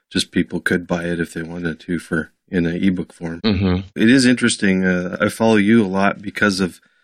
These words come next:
Speaker 1: it seems like the, uh, self-publishing thing is at least sort of working for you. Illustrated Guide to Python is, um, or to Python three is huge. And I know a lot of the other ones are pretty cool as well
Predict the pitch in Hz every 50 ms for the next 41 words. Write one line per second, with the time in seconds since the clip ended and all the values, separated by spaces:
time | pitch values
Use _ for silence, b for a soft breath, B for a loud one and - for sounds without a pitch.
0 | _ _ _ - 90 - - - 123 120 113 107 104 98 92 - - 95 92 87
1 | 87 87 85 85 82 - _ _ _ _ _ _ _ _ - - - 117 107 -
2 | - - 110 104 - 101 - - - 92 90 - - 95 92 90 87 85 80 -
3 | - _ _ _ _ _ _ - 90 82 101 101 104 101 - _ _ _ _ -
4 | - - - 101 101 98 87 87 92 - - - 87 - - 92 90 87 98 104
5 | 90 85 90 - _ _ _ _ _ _ _ _ - 107 107 107 104 - - 98
6 | 92 90 - 95 95 92 87 - - 92 98 101 - 104 90 85 85 82 80 76
7 | 85 87 82 82 80 78 _ _ _ _ - 92 92 87 - - - - - 98
8 | 87 - - 85 78 - - 98 104 104 98 85 80 - - _ _ _ _ _
9 | _ _ _ _ _ - - - 98 92 95 104 - - - _ _ _ _ _
10 | _ _ - 92 95 92 90 92 92 90 90 90 90 87 87 87 82 - 90 90
11 | 90 87 90 87 87 85 82 80 92 82 - - - 90 85 _ _ - 95 87
12 | 87 85 80 87 95 98 98 98 92 90